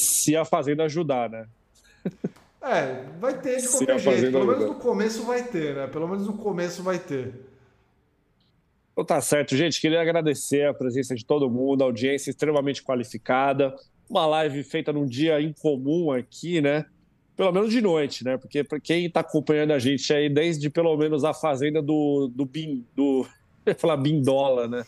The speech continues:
Speaker 1: <laughs> A Fazenda do Pequilo, né? Sabe que a gente fazia lives na sexta-feira de tarde, né? Comentando aí a Fazenda.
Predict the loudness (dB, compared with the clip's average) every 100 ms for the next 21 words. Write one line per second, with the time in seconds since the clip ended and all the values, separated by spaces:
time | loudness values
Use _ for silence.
0 | _ -14 -10 -6 -6 -6 -10 -20 -20 -20
1 | -2 -2 -2 -2 -2 0 -2 -2 -6 -18
2 | -20 -6 0 2 4 4 4 2 2 0
3 | 0 -4 0 2 4 2 4 2 2 0
4 | -2 -2 -4 -6 -6 -2 -2 2 2 2
5 | 2 0 -2 -2 -2 -2 -2 -2 0 0
6 | 0 -2 0 2 2 2 2 0 0 0
7 | 2 0 0 0 2 2 2 2 0 -2
8 | -2 -2 0 0 -2